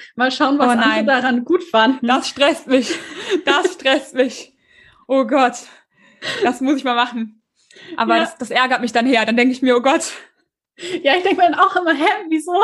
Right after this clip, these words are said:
Speaker 1: wieso haben die da jetzt fünf Sterne vergeben? Das kann doch eigentlich gar nicht sein.“ Und, äh, das bringt dann aber dann auch eben noch mal so ein bisschen auf den Boden der Tatsachen zurück, dass eben
Speaker 2: Ja.
Speaker 1: Geschmäcker echt verschieden sind.
Speaker 2: Ja,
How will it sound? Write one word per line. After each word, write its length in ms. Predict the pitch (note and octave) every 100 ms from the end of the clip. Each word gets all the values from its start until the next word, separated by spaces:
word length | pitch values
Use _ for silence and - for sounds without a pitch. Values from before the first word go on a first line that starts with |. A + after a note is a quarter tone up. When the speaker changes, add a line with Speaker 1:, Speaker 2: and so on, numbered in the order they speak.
| G4+
Speaker 1:
wieso 220 | D#4+ D#4 D4+
haben 200 | E4 D#4
die 100 | D#4+
da 140 | E4
jetzt 200 | D#4+ D#4+
fünf 180 | E4 E4
Sterne 400 | - D#4 F4+ G4+
vergeben? 420 | F4 D#4+ D#4+ E4
Das 160 | D4 D4+
kann 220 | - D#4
doch 100 | E4
eigentlich 420 | - C#4+ C#4+ C#4+
gar 180 | - C4+
nicht 240 | C#4+ C#4+ -
sein.“ 300 | C4 C#4 E4 - - -
Und, 220 | - C4+ B3+
äh, 160 | C4+
das 320 | C4+ C4+ - _
bringt 220 | D4 D4
dann 120 | D#4
aber 180 | C#4 C#4
dann 160 | C#4+ C#4
auch 200 | E4+ F4
eben 220 | C4 B3+
noch 180 | A#3+ B3
mal 160 | A#3+ A3+
so 60 |
ein 80 | A3+
bisschen 300 | C4 B3+ B3+
auf 120 | A#3
den 140 | A#3 A3+
Boden 220 | C#4 C4+
der 100 | G#3+
Tatsachen 500 | - C#4+ C#4+ D4 C#4+
zurück, 340 | C4 C#4+ C#4+ C#4+
dass 200 | B3+ B3+
eben 200 | B3 B3
Speaker 2:
Ja. 240 | G#3 G#3
Speaker 1:
Geschmäcker 500 | C#4 - B3+ B3 C4+
echt 180 | B3+ -
verschieden 440 | D4 C#4 D4 A#3+
sind. 320 | G3+ G#3 A#3+ - _ _ - - _ _ _
Speaker 2:
Ja, 380 | A3 G#3+ G#3+ -